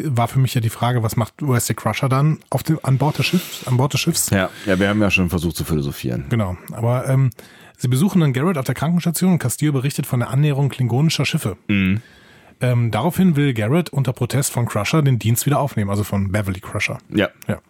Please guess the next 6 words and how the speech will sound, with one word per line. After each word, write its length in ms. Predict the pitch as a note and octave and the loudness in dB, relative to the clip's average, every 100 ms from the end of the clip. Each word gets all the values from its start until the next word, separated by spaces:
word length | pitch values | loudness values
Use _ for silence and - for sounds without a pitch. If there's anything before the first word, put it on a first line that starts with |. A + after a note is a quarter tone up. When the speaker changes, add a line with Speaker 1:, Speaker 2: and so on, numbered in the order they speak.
| - | -6
Speaker 2:
Ja. 120 | D2+ - - - - - _ _ - | -6 -6 -20 -20 -20 -20 _ _ -4
Speaker 1:
Typischer 400 | D3 C#3 B2+ A#2+ | -2 0 0 0
Captain's 400 | A#2 - C#3 D3+ | -2 -2 0 2
Move, 200 | G3+ - | 2 2
ne? 200 | B2 F#3+ - _ | 2 2 0 _
So. 280 | C3+ E3 | 0 2